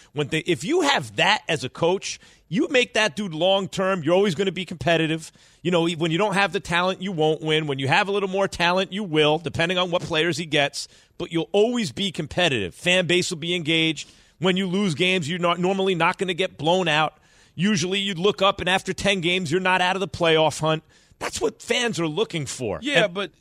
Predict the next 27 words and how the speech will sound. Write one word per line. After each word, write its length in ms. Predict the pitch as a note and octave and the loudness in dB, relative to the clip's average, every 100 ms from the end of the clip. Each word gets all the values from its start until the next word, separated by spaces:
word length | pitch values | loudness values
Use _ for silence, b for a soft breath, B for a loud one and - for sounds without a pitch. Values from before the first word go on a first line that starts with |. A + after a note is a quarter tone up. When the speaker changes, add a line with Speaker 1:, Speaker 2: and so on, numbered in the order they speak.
| _ _ _ - | _ _ _ -10
Speaker 2:
even 280 | B3 B3 G#3+ | -8 -6 -8
with 140 | G3 | -4
that, 200 | A3+ A3 | -2 -2
Max, 300 | A3+ A3 G3 - | -2 -4 -6 -10
interim 380 | D4+ B3+ G3+ E3+ | -6 -6 -6 -6
head 320 | G3 F#3+ C3+ | -4 -6 -6
coaches 480 | F#3 F3 E3 D#3 A2+ | -6 -6 -6 -10 -4
don't 200 | D3 B2+ | -6 -4
go 220 | C#3 B2 | -6 -6
undefeated, 580 | A2 G#2 - G#2+ - - _ | -10 -14 -16 -18 -18 -20 _
right? 360 | A2+ E3+ E3+ D#3+ | 0 2 2 0
I 60 | E3+ | -4
mean, 200 | F#3 F3 | -2 0
that 140 | F#3 | 0
Speaker 1:
Right. 80 | - | 0
Speaker 2:
doesn't 340 | - D#3+ D#3+ | -2 -2 -6
Speaker 1:
Of 60 | - | -8
course. 180 | - - | -8 0
Speaker 2:
happen. 440 | E3 - - F#2 _ _ _ _ | 0 0 -6 -18 _ _ _ _
Interim 280 | G#3+ C4 A3 | -4 -2 0
head 260 | G#3 G#3+ G#3 | 2 2 0
coaches 340 | A3 F#3+ F#3+ | -2 -2 -4
don't 160 | F#3 E3+ | -4 0
all 200 | F3+ F#3 | 0 -2
of 80 | D#3 | -4
a 60 | |
sudden 440 | - G3 D#3 C#3+ | -2 0 0 -4